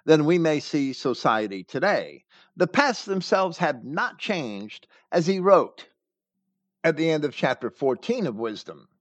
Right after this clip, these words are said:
For the worshiping of idols, not to be named, is the beginning, the cause, and the end of all evil.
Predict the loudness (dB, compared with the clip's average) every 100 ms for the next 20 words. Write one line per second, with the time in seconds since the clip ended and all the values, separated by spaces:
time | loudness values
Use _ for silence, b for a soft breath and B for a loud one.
0 | _ _ _ _ b b b b 2 4
1 | 6 4 2 0 0 0 -6 -2 0 2
2 | 2 0 -6 -12 -2 0 0 -2 -4 -2
3 | -6 -8 -16 _ _ 0 0 2 -4 0
4 | 0 0 -6 -8 _ -4 0 4 4 4
5 | 0 -4 -4 0 0 0 -2 0 0 -4
6 | 2 2 2 2 6 8 10 6 2 -2
7 | 0 2 -2 -8